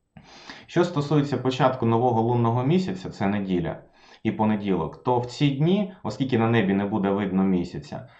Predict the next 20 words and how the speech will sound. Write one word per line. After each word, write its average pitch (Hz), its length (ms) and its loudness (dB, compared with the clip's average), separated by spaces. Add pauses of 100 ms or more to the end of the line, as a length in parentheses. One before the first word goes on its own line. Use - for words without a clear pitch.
то 117 120 -6
це 175 140 2
означає 139 580 2
маленька 131 520 2
гнучність 127 560 0
і 110 80 2
адаптабельність 92 960 2
людей. 90 400 -2
Тобто 95 260 -8
проблеми 131 520 4
і 131 60 2
помилки 131 460 2
можуть 113 300 0
бути 113 260 -2
пов'язані 95 580 0
в 87 80 -8
неділю 101 560 0
і 101 100 -4
в - 100 -12
понеділок 143 600 2